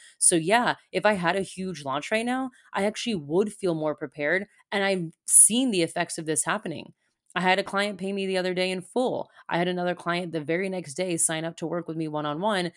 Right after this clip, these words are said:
and in the same day got a client payment who was on a payment plan. So it was like a big cash flow day where I think a year ago I would have flipped out and been like, "What do I do with this money? I don't know what to do."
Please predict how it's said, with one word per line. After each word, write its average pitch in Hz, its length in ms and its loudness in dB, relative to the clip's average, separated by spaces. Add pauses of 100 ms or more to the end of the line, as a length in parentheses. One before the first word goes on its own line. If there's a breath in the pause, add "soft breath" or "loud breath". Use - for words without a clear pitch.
(220 loud breath)
and 208 180 0
in 202 100 0
the 180 80 0
same 165 320 0
day 156 240 0
got 151 120 2
a 156 80 -2
client 143 460 -6
payment 147 420 -4
who 151 80 -6
was 147 140 -4
on 139 100 -4
a 135 60 -6
payment 196 320 -4
plan. - 320 -6 (340 soft breath)
So - 140 2
it 202 60 2
was 175 100 0
like 175 160 2
a 175 60 2
big 170 340 0
cash 196 340 -2
flow 165 220 2
day 143 360 0 (280 soft breath)
where 165 260 2
I 151 100 -2
think 175 180 -6
a 165 60 2
year 156 240 0
ago 165 200 4
I 147 140 6
would 156 100 2
have 143 100 -4
flipped - 400 -6
out 156 180 2
and 135 60 -4
been 139 140 -6
like, 143 220 -4 (180)
"What 139 540 -4
do 160 140 -2
I 143 80 0
do 135 200 -6
with 143 160 -4 (100)
this - 200 -4
money? 165 240 0
I 113 40 -2
don't 131 120 -6
know 131 80 -4
what 131 100 -6
to 151 100 -10
do." 151 320 -2